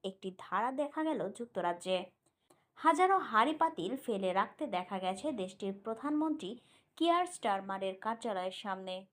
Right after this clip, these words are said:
শনিবার এক প্রতিবেদনে এই তথ্য জানিয়েছে আনাদোল এজেন্সি। সংবাদ সংস্থাটির প্রতিবেদন অনুযায়ী, গাজায় প্রতিদিনই না খেয়ে মারা যাচ্ছে মানুষ।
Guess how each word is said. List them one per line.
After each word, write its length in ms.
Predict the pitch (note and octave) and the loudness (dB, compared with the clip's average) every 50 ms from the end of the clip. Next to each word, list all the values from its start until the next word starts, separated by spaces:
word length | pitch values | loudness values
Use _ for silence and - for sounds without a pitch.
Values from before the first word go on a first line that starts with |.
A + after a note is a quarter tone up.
| _ _ | _ _
শনিবার 420 | - - G3+ G3 F#3+ F#3+ F3+ F3 | -8 -6 -6 -4 -2 0 0 0
এক 160 | F3+ G3 - _ - | 0 -2 -4 _ -12
প্রতিবেদনে 580 | G3 G3 C4+ C#4+ C#4+ D#4 C#4+ D#4+ D#4 D#4 E4+ | -10 -6 -4 -2 -2 -2 -2 0 0 0 0
এই 240 | - - F3+ F#3+ G3 | -2 -2 -4 -8 -6
তথ্য 340 | - F#3 F#3+ - - G#3 G3 | -6 -8 -8 -8 -8 -8 -6
জানিয়েছে 600 | - G3 F#3 G3+ A#3+ C#4 D4+ D#4 - - G3 G3 - - - - - _ - | -4 -4 -4 -4 -2 -2 -4 -4 -2 -4 -4 -4 -6 -12 -20 -20 -20 _ -4
আনাদোল 480 | - C#4+ C#4+ D4+ D#4+ C4+ A3 F3+ A#3 B3+ - - | 0 2 4 4 4 4 2 0 0 -2 -4 -4
এজেন্সি। 600 | G3+ G3 F#3+ F#3 F#3+ G3 - - F#3+ F3 F3+ G#3+ - _ _ _ _ _ _ _ _ _ - | -2 -2 -2 -2 -2 -4 -4 -4 -4 -4 -4 -8 -12 _ _ _ _ _ _ _ _ _ -10
সংবাদ 420 | - - F4+ F4 F4+ F4+ F#4+ F#4 - | -2 2 4 4 6 4 2 2 0
সংস্থাটির 680 | - - D4+ C#4 D4+ D4+ - - E4 D#4+ D#4+ E4+ E4 D#4+ - | -2 0 2 2 2 0 -2 -2 -2 -2 0 -2 -4 -2 0
প্রতিবেদন 500 | G#3 G3 G3 G3+ F#3+ F#3+ G3 G3 F#3+ F#3+ - | 0 0 0 2 0 0 0 0 -2 -2 -2
অনুযায়ী, 460 | - G3 G#3+ A#3+ C4 B3+ C#4+ C#4+ D#4 D4 | -4 -2 0 0 0 2 2 2 0 0
গাজায় 460 | C4 - D4 D#4+ D#4+ F4+ F#4+ F#4+ F#4+ | 2 2 2 4 4 4 2 2 2
প্রতিদিনই 600 | - D4+ D#4 E4+ F4+ D#4+ E4+ D#4+ C4 F3+ F#3+ A#3 | 2 2 2 2 0 2 2 2 2 2 0 -2
না 300 | A#3 G#3 F#3+ F#3 F#3+ G3 G3+ | 0 0 0 0 -2 -4 -6
খেয়ে 200 | - B3+ D4 E4 | -4 -2 -2 0
মারা 320 | D#4 A#3+ G#3 A3+ A#3+ B3 | 0 0 0 0 0 -2
যাচ্ছে 360 | A3+ G3+ F3+ F3+ - - - F#3+ | -2 -4 -6 -6 -6 -12 -10 -8
মানুষ। 540 | F#3 F#3 F#3 F#3 F3+ F#3 F#3 - - - | -8 -6 -6 -4 -6 -6 -8 -10 -16 -20